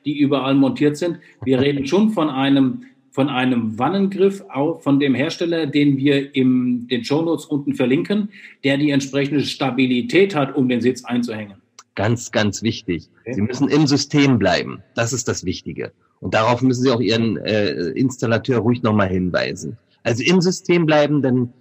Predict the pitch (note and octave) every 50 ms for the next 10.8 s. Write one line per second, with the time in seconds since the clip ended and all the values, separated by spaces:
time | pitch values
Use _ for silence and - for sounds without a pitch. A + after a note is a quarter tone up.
0 | _ _ _ - C#3 C3 - - A#2 G2 G#2 - - G#2+ F2+ D#2+ E2 E2+ A#2+ C#3+
1 | F2+ - - A2+ G#2+ G#2+ B2 C3 C3 A2+ G2+ G#2+ G2+ G2 G2 G2+ - - E2 C#2+
2 | C#2+ - _ _ _ - - - - _ _ - C3+ E3 D#3+ - - - D3 E3+
3 | F#3+ G3 F#3+ F3 D3+ D3 E3 D3 C#3 D3+ D3 C#3+ D3+ C3+ C#3+ D3 C#3 B2+ B2+ C3
4 | B2+ B2 A#2+ G#2 - - - G2 C#3 E3 D#3+ - - - - G#2 G2 F#2 - -
5 | F2 F#2+ F#2 A#2 D#3 G3+ B3 C4 B3 _ _ _ _ _ _ _ _ _ _ _
6 | _ - - E2+ F2 G#2+ C3 D3+ D3 _ - - B2+ A2+ A#2 A2 - - - G2
7 | F#2 F2+ G#2 C3+ E3 F#3+ F3+ - _ _ _ _ - - G#2 G2 B2+ B2+ B2+ -
8 | - - - B2+ A#2+ B2 B2 A#2+ - - _ _ _ _ _ _ - A2 A2 -
9 | - F2+ F#2+ G2 G#2+ G#2 - G#2+ G2 G#2 G2 F2+ F#2 G2+ G#2 G#2 G2+ - - -
10 | G#2+ F2+ E2 - - - F2 E2+ _ - - C3 A2+ G2 G2 G#2